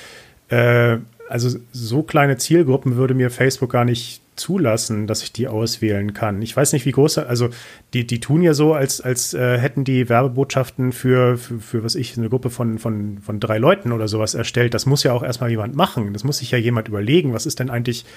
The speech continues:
ein toller Inhalt für jemanden, der waffennah, vierundfünfzig Jahre alt, zum zweiten Mal verheiratet ist und, äh, keine Ahnung, die, äh, Dallas Cowboys mag oder sowas. Also,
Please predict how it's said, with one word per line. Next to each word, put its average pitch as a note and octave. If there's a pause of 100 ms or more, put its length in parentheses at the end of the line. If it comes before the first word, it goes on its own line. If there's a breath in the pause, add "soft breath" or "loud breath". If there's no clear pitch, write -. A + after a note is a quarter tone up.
(360 loud breath)
ein A#2+
toller C#3+
Inhalt C#3+
für C3+
jemanden, C3
der C3 (440 loud breath)
waffennah, D3
vierundfünfzig C#3
Jahre C#3
alt, C#3+
zum -
zweiten C3+
Mal C3
verheiratet C#3+
ist C#3+
und, C3
äh, B2
keine B2+
Ahnung, B2
die, B2+
äh, A#2+
Dallas B2
Cowboys A#2
mag G#2
oder G2+
sowas. G#2
Also, A#2+